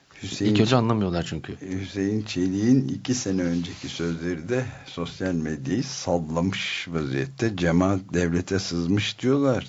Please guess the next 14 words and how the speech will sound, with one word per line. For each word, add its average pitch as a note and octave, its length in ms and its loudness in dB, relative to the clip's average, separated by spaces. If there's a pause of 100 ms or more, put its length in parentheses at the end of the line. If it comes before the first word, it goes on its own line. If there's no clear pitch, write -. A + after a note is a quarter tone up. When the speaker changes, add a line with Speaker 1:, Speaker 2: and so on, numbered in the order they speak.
(160)
Speaker 1:
Buna G2+ 320 2
kargalar G2 720 6
bile D#2 180 0
güler." C2+ 500 -2
demiş. - 460 -10 (480)
Adalet E2 420 -4
ve E2+ 120 -4
Kalkınma D2 840 -6
Partisi D#2+ 600 -6
Genel D2+ 420 -2
Başkan C#2+ 360 -4
Yardımcısı C2+ 540 -4
Hüseyin D#2 380 -4
Çelik, F#2 500 -6